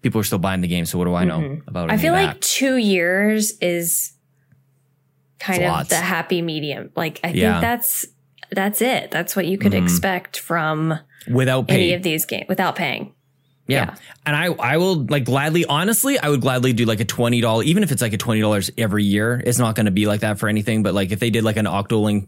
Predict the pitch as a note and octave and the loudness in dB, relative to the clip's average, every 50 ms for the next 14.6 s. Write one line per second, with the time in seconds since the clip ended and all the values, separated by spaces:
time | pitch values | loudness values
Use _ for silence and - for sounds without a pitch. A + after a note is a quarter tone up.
0 | - - G2 F2+ F2+ F2+ F2+ F2 E2+ E2+ E2 - - - A2 - - - G2+ G2+ | -6 -6 -4 -2 -2 0 -2 -2 -2 -4 -6 -8 -10 -8 -6 -4 -2 -2 -2 -2
1 | G2 - G#2+ G#2 G2+ G#2+ A2 - _ _ - _ _ _ - G2+ G2 G2 F#2+ F#2 | 0 0 0 0 0 -2 -4 -6 _ _ -20 _ _ _ -2 -2 0 0 0 -2
2 | - G2+ G2 - - A#2 A#2 A2+ A2+ A2+ A2+ A2+ A2 A2 - - - - - - | -2 -2 -2 0 0 2 2 2 2 2 2 2 0 -2 -6 -14 -20 -16 -6 -2
3 | G2+ G2+ G2+ G2 G2 G2 F#2+ F#2+ F#2+ F#2 G2 - - _ _ _ _ - - F#2 | 0 2 2 2 2 2 2 2 0 0 -2 -6 -10 _ _ _ _ -6 -4 -2
4 | F#2 F2+ F2+ F2+ F2 F2 F2 F2 - - - G2 - - C3 C3+ C#3+ D3 B2+ E3 | 0 0 0 0 0 0 0 0 -2 -2 -2 -4 -2 0 0 0 0 0 0 0
5 | D#3+ E3+ F3 - - - B2+ B2+ B2+ C3+ C3 - C3+ - - A#2 C3 B2+ C3+ D3+ | 0 0 0 -2 -2 0 0 2 2 0 0 0 0 0 0 0 0 0 0 0
6 | D#3+ D3 D#3+ C#3+ C#3 A#2+ A2+ G2+ - - A2 - _ _ _ _ _ - - C3 | 2 2 2 2 2 2 0 -2 -6 -8 -10 -10 _ _ _ _ _ -4 -2 -2
7 | A#2+ A#2+ C3 A#2+ B2+ B2 A2+ A#2+ B2 - - A#2 G#2+ A2+ A2+ A2 F#2+ G#2 G2 G2 | -2 -2 -2 -2 -2 -2 -2 -2 -2 -4 -2 -2 -2 0 0 -2 -2 -2 -2 0
8 | A#2 C3 C#3 D3 C#3 B2+ A#2+ A#2 F#2 A#2 A#2 A#2 - - C3 A#2+ - - - - | 0 0 2 0 0 0 0 0 0 0 -2 -2 0 0 0 0 0 -2 -6 -8
9 | - - A2+ G#2+ - G#2+ A2 A2 - A2+ G#2 - B2 A2 - B2 A2+ G#2+ A2 A2 | -8 -6 -6 -4 -2 -2 -2 -2 -2 -4 -2 -2 -2 -2 0 0 0 0 0 0
10 | G#2+ G#2 F#2+ G2 A2+ C3+ D#3 D#3 B2+ A2 G#2 F#2 G#2+ A2 C3 D3+ E3+ - A#2+ B2 | 2 2 0 0 0 0 0 0 0 0 0 0 0 2 2 2 0 0 0 -2
11 | A#2+ - - E3+ - D3 - A#2+ G#2+ - - - - - - - - - - - | -4 -2 -2 -4 -2 -2 -2 -2 -2 -2 -4 -4 -8 -12 -20 -20 -20 -20 -20 -20
12 | _ _ _ _ - G#3 D4 F#4 - C#4 B3 A3 G#3 G3+ F3+ E3+ F#3+ G3 G3+ G3+ | _ _ _ _ 0 0 2 2 2 2 2 2 2 2 2 2 2 2 2 2
13 | F#3+ F3+ D#3 D3+ D#3+ D3 C3+ - C#3 B2+ B2 A2 - A#2+ A2+ G#2 G#2+ F#2 - G2+ | 2 2 2 2 0 0 0 2 2 2 2 2 2 0 0 2 0 0 0 0
14 | F#2 F2+ - - F#2+ F2 D#2+ D2+ - A1 - A2+ | -2 -2 -2 -2 -2 -2 -2 -4 -6 -8 -12 -14